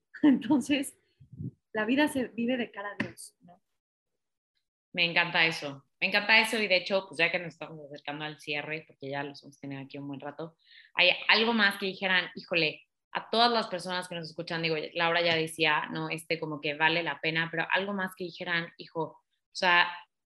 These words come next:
Speaker 2: sobre el matrimonio, sobre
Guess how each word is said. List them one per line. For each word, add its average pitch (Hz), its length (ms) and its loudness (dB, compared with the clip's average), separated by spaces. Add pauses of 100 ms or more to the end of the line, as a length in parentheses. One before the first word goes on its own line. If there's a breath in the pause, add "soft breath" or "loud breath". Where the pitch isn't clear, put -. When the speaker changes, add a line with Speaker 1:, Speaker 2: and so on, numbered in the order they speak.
(280)
Speaker 2:
sobre 185 300 0
el 180 80 0
matrimonio, 180 960 -4
sobre 165 800 0